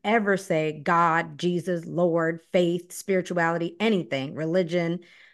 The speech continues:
uh, we'll fire you. If you even breathe it or think it, we'll fire you."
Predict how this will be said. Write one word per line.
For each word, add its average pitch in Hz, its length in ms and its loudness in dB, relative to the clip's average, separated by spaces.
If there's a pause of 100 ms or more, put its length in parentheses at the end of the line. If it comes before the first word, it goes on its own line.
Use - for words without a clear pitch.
(160)
uh, 165 160 -4
we'll 185 120 2
fire 165 340 2
you. 71 200 -14 (640)
If 202 200 2
you 208 140 6
even 170 460 0
breathe 220 520 10
it 160 200 -2
or 170 140 -2
think 214 400 0
it, 160 140 -4
we'll 160 100 -4
fire 104 340 -6
you." 62 240 -16